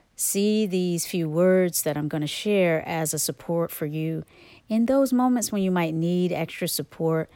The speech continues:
feeling your own anxiety in these moments, feeling the ripple effects of the anxiety in the loved ones around us, um, in the words of politicians we might hear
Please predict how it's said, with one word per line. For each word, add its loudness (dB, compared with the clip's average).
feeling 0
your -2
own 4
anxiety 0
in 0
these -2
moments, -2
feeling 2
the -4
ripple 0
effects -2
of -4
the -8
anxiety -2
in -6
the -6
loved -2
ones -2
around -2
us, -6
um, -4
in 2
the 6
words 4
of 0
politicians 0
we -2
might 0
hear -2